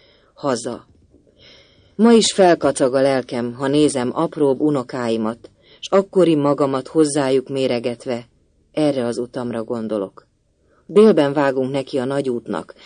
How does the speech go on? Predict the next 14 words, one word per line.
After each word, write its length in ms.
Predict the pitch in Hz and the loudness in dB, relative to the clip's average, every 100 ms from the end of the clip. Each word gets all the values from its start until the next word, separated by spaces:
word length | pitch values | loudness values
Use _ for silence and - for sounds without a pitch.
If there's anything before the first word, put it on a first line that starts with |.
| - - | -20 -14
szénás 580 | - 202 202 180 160 - | 2 6 6 4 0 -2
csűrben 420 | 160 147 135 131 | 0 0 0 -4
hálunk 500 | 147 135 127 123 - | -2 0 0 -2 -4
meg, 280 | 123 113 - _ - - | -6 -6 -10 _ -20 -2
azután 460 | 190 196 196 156 170 | 4 4 4 2 4
neki 320 | 214 214 165 | 4 4 4
a 100 | 139 | 6
Rika 320 | 208 196 165 | 4 4 2
erdőnek, 720 | 139 131 127 123 113 107 - _ _ _ - | 4 2 0 0 2 -2 -8 _ _ _ 2
ott 200 | 196 165 | 2 4
Benkő 420 | 208 196 151 143 | 4 4 4 6
Ádám 400 | 151 151 151 139 | 6 2 2 0
sonfabotot 800 | - 180 156 160 143 143 151 143 | 0 0 0 -4 0 0 0 -4
vág, 300 | 156 156 | -2 -4